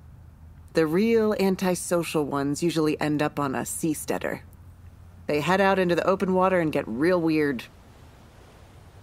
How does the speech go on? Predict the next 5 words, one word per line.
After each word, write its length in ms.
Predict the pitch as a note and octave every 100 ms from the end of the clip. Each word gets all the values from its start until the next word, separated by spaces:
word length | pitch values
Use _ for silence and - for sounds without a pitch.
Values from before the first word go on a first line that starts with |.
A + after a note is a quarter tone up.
| - - - -
I 60 |
suppose 600 | C4 E3+ - E3+ E3 D#3+ D#3+
you 300 | F3 G3+ F3+
understand 680 | E3+ F#3+ - - G#3 D#3 C#3
that. 220 | C3+